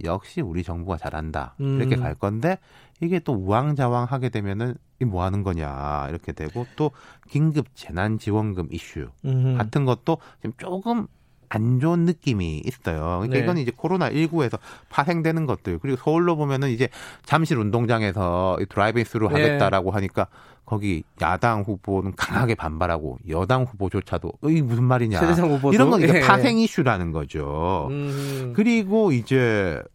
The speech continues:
Speaker 1: 방금 쭉 이야기한 검찰 개혁 이슈가 있고, 또 뭐 부동산 이슈 같은 것도 조금 떠오르는 느낌입니다.
Speaker 2: 어,
Speaker 1: 이낙연
Speaker 2: 이낙연 후보.
Speaker 1: 선대위원장도
Speaker 2: 예.
Speaker 1: 뭐 일가구 일 주택 종부세 완화, 실수요자 규제 완화, 이런 이야기들을 했죠.
Speaker 2: 네.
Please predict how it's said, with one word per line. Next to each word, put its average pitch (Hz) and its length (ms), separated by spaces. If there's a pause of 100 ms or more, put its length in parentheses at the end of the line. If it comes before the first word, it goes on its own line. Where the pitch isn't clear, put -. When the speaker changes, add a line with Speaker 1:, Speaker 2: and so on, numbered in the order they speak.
(300)
Speaker 1:
방금 135 420
쭉 107 220
이야기한 90 440
검찰 85 460
개혁 95 320
이슈가 82 380
있고, 156 400 (400)
또 127 120
뭐 101 120
부동산 233 540
이슈 123 220
같은 113 180
것도 104 120
조금 170 260
떠오르는 190 400
느낌입니다. 113 600
Speaker 2:
어, - 20 (100)
Speaker 1:
이낙연 98 40 (260)
Speaker 2:
이낙연 160 140
후보. 131 120
Speaker 1:
선대위원장도 180 800
Speaker 2:
예. - 360
Speaker 1:
뭐 165 180
일가구 185 520
일 175 160
주택 - 460
종부세 156 560
완화, 139 640
실수요자 165 840
규제 117 280
완화, 143 440 (260)
이런 160 260
이야기들을 113 520 (440)
했죠. 85 580
Speaker 2:
네. 113 400